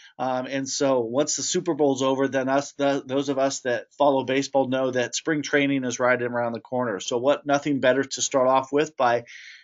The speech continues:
talking a little bit about a baseball analogy. One of my favorite movies of all time is a money call, a movie called Moneyball.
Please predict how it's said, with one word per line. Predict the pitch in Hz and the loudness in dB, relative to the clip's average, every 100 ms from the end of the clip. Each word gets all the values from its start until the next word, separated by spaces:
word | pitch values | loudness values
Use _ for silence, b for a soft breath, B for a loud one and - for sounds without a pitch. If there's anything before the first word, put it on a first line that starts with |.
| B | B
talking | - 165 156 | 0 0 2
a | |
little | 147 147 | 4 4
bit | 139 | 4
about | 135 | 2
a | |
baseball | 127 139 135 135 135 | 2 0 0 0 0
analogy. | 131 123 135 135 160 | 0 0 0 0 -2
One | 135 131 | 0 -2
of | |
my | 127 127 117 b b b _ - | -2 -2 -4 b b b _ -2
favorite | 185 180 165 151 - | 4 4 4 -2 -2
movies | 147 170 170 147 | 4 4 4 2
of | 151 143 | 2 6
all | 143 | 4
time | 139 143 143 156 | 2 0 0 0
is | 160 139 127 - B - | -2 -6 -6 -10 B -6
a | 139 | -2
money | 143 143 | 0 -2
call, | - 143 135 135 | -2 0 0 0
a | 139 127 | -4 -2
movie | 131 147 135 | 0 0 -2
called | - 143 127 | -2 -2 0
Moneyball. | 131 143 139 120 120 170 | 0 0 2 4 4 2